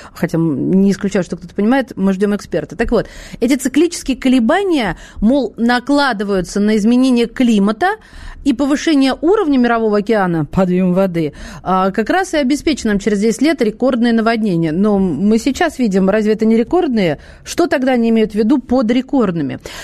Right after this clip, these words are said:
Через десять лет на Земле, а, будут эти, а, наводнения, и это из-, м,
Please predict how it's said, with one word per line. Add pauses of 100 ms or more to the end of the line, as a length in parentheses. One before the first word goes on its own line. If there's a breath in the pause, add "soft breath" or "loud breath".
(100)
Через
десять
лет (400 loud breath)
на
Земле,
а,
будут
эти,
а,
наводнения,
и
это
из-,
м,